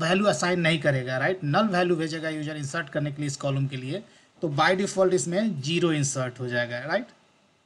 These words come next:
That's how default की वजह, अ, सेज डिफ़ॉल्ट के बाद जो भी वैल्यू आप देंगे वो इंसर्ट हो जाएगा, यदि यूजर इस कॉलम का वैल्यू नहीं सेंड करेगा इंसर्ट करने के समय। तो नेक्स्ट,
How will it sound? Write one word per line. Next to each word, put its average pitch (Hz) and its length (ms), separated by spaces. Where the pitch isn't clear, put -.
That's 143 260
how 151 100
default 135 400
की 135 80
वजह, 127 440
अ, - 40
सेज 139 360
डिफ़ॉल्ट 147 360
के 160 80
बाद 156 160
जो 147 100
भी 170 100
वैल्यू 151 260
आप 147 80
देंगे 139 240
वो 165 180
इंसर्ट 131 340
हो 127 80
जाएगा, 123 180
यदि 131 240
यूजर 143 200
इस 139 120
कॉलम 135 240
का 135 100
वैल्यू 123 300
नहीं 156 500
सेंड 147 340
करेगा 139 440
इंसर्ट 139 440
करने 127 220
के 127 100
समय। 123 240
तो 135 140
नेक्स्ट, 170 400